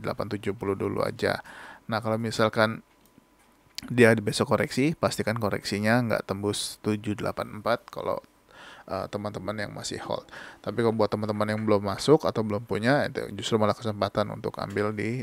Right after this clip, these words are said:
atas harga tujuh dela-, tujuh delapan lima ya. Atau di atas support tujuh ratus delapan puluh lima.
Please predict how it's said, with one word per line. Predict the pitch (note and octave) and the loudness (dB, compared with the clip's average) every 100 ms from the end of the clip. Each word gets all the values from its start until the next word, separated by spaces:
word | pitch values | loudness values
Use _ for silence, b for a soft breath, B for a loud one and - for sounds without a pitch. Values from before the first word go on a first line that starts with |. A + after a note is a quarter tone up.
| - | -4
atas | G2 - F#2+ F#2+ | -4 -4 -6 -6
harga | F#2+ G2+ G#2 A2 A#2 - | -4 -2 0 -2 -6 -10
tujuh | - F#2 - F#2+ F#2 | -6 -6 -2 -4 -2
dela-, | - - - _ _ A2+ | -2 -4 -6 _ _ -4
tujuh | G2 G2 | -2 -2
delapan | G2 - F#2 | -2 -4 -4
lima | G2 G2+ - | -4 -4 -6
ya. | A2 - - - _ _ - - | -8 -14 -18 -20 _ _ -20 -18
Atau | A2 A2 | -6 -2
di | A2 | -2
atas | - - G#2 - | -2 0 0 0
support | G2+ G2+ G2+ - | 0 0 0 -4
tujuh | G#2+ - | -6 -6
ratus | - - G2 | -6 -4 -4
delapan | G#2+ G2+ | -4 -6
puluh | - - | -8 -10
lima. | - | -12